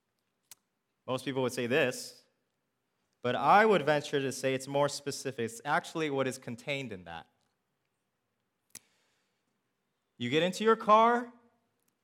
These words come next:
and you're trying to go to a place that you have never been. How do you get there? You go to Google Maps,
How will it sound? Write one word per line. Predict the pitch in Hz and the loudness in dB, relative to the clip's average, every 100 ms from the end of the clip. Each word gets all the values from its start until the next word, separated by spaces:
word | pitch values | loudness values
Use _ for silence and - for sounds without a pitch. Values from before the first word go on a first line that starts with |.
| _ | _
and | 113 | -10
you're | 123 | -10
trying | 117 185 196 | -2 0 2
to | 196 | 0
go | 180 190 | 0 0
to | 190 175 | 0 -4
a | |
place | 170 - 185 185 | -2 0 -2 -2
that | 147 | -6
you | 147 | -4
have | 160 151 | -2 -2
never | 165 165 | -2 -2
been. | 143 156 214 240 - _ _ _ _ _ _ _ | 0 0 0 -6 -14 _ _ _ _ _ _ _
How | - 170 | 2 4
do | 202 | 4
you | 208 | 2
get | 214 233 | 2 4
there? | 226 131 92 - _ _ _ _ _ _ _ _ _ _ _ _ - | 6 4 2 -12 _ _ _ _ _ _ _ _ _ _ _ _ -14
You | 110 | -2
go | 123 127 | 0 2
to | 123 113 104 - | 0 -2 -4 -8
Google | 120 123 127 | -4 -2 0
Maps, | 123 120 101 - - - - | 0 0 -4 -10 -20 -20 -20